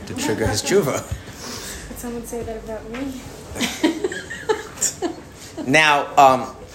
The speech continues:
Speaker 1: here's the thing. Chassidus speaks about a principle that the way we relate to God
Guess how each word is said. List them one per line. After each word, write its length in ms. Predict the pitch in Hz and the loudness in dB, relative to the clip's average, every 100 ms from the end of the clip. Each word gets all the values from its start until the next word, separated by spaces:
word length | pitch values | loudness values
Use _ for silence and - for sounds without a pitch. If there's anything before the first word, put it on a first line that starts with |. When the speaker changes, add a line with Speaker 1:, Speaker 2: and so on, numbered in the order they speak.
| - - - | -18 -18 0
Speaker 1:
here's 240 | 180 208 | 6 6
the 80 | 202 | 6
thing. 240 | 170 143 - - - - - - - - - - | 4 2 2 -12 -20 -20 -20 -20 -18 -20 -18 -4
Chassidus 480 | - 165 165 220 220 | 0 2 4 2 2
speaks 300 | - 180 160 | 0 -2 4
about 160 | 151 | 4
a 60 | 131 | 4
principle 640 | - 151 151 107 101 92 | 2 0 0 -2 -2 -2
that 360 | 98 117 - - | 4 4 4 -2
the 160 | 120 | -2
way 380 | 131 127 151 180 | 2 4 6 6
we 260 | 147 139 147 | 2 0 0
relate 580 | 123 127 120 127 131 - | 0 0 2 2 0 -4
to 120 | 120 | 0
God 380 | 104 85 73 | 2 2 0